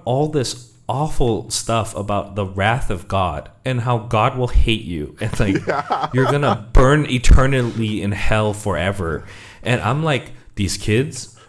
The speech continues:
Speaker 1: are in third grade, like, are in fourth grade.
Speaker 2: Yep.
Speaker 1: What are you doing?" <laughs>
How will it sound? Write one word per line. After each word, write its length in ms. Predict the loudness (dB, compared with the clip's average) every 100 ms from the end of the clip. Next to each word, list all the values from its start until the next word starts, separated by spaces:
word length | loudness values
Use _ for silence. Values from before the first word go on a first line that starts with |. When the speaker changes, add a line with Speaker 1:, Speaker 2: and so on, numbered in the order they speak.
| _
Speaker 1:
are 160 | -4 -2
in 240 | -4 -10 -6
third 300 | -2 -2 -2
grade, 360 | -2 0 0 -2
like, 340 | 0 0 0
are 140 | -2 -2
in 100 | -4
fourth 380 | -2 0 0
grade. 380 | 0 0 0 -2
Speaker 2:
Yep. 300 | -4 -4 -4
Speaker 1:
What 200 | -2 2
are 60 | 2
you 180 | 2 -2
doing?" 560 | 0 0 2 2 2
<laughs> 60 | 6